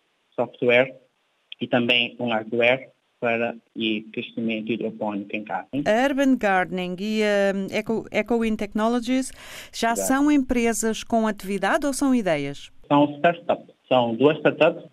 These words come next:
Speaker 1: dois membros cada, e já estão há dois meses a trabalhar no protótipo e no, no negócio. São startups já com três meses de maturidade já.
Speaker 2: Portanto, estas vão de certeza a Amsterdão?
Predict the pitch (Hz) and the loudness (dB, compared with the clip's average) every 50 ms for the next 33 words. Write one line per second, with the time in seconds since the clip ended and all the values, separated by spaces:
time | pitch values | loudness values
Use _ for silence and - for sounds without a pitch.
0 | _ _ - 127 131 131 127 131 123 127 127 123 117 123 127 127 - - 131 135 | _ _ 0 2 2 2 4 4 4 6 4 4 2 -2 -6 -8 2 4 6 8
1 | 143 151 151 170 180 180 175 - - _ _ _ 123 131 135 135 135 - 147 147 | 8 8 8 6 4 4 0 -8 -16 _ _ _ 0 0 2 2 2 2 4 6
2 | 143 143 151 151 147 - - - - - 123 123 120 120 139 151 147 143 131 135 | 6 6 4 2 -2 -8 -14 -6 2 4 4 4 6 6 6 6 6 4 2 2
3 | 135 135 139 139 135 - - - _ _ - - - 135 131 127 127 123 127 120 | 4 4 2 0 -4 -8 -14 -18 _ _ -20 -6 -2 0 2 4 4 4 6 4
4 | 120 117 123 120 113 - 123 113 - - 117 117 117 117 - 123 - _ 127 127 | 4 2 0 -4 -4 -4 -6 -4 -2 -2 -2 -2 -2 -4 -8 -14 -12 _ -8 -8
5 | 127 - _ 110 113 113 113 110 104 107 110 110 110 104 90 85 82 - _ _ | -8 -8 _ -6 -4 -2 -2 -2 -2 -2 -2 -2 -2 -2 -4 -4 -6 -8 _ _
6 | _ _ _ _ _ 120 113 110 - - 117 117 - 117 - - 107 107 110 110 | _ _ _ _ _ -6 -6 -2 -2 -2 -2 0 -2 -4 -4 -4 -4 -4 -4 -4
7 | 110 - _ _ _ _ _ _ _ _ _ _ _ - - 110 104 - 110 120 | -6 -8 _ _ _ _ _ _ _ _ _ _ _ -6 -4 -4 -4 0 0 0
8 | 113 117 113 107 107 107 101 107 - - _ - 95 101 101 98 - - - 101 | 0 2 2 0 0 0 -2 -4 -10 -16 _ -6 -6 -4 -4 -6 -8 -10 -8 -6
9 | 101 98 101 95 92 92 87 92 87 90 - - - - - - - _ _ _ | -6 -6 -4 -4 -4 -2 0 0 -2 -2 -4 -8 -12 -14 -14 -14 -16 _ _ _
10 | _ _ _ _ _ _ - - 214 214 220 196 190 190 220 247 262 247 - 285 | _ _ _ _ _ _ -12 -10 -6 -4 -4 -4 0 0 0 0 0 0 0 0
11 | 269 254 - 220 196 170 202 214 220 233 240 233 - - 226 214 196 - 220 220 | 0 0 -2 -4 -4 -2 0 0 2 0 0 -2 -2 -2 -2 -2 0 -2 -2 -2
12 | 208 226 220 214 202 - - 202 196 190 151 127 123 | 0 -2 -2 -2 -4 -2 -2 -2 -2 -2 -4 -6 -6